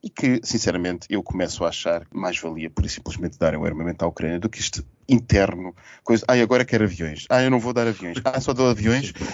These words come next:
só dou aviões se for em conjunto com toda a gente. Ah, mas Inglaterra e Holanda já disseram que vão dar.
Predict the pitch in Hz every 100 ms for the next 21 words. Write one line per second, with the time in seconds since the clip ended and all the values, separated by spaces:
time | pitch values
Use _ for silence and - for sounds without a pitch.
0 | - - 127 110 127 - 147 135 120 127
1 | 131 131 127 120 104 - 131 131 113 113
2 | 110 113 107 95 92 117 123 127 127 135
3 | 143 139 95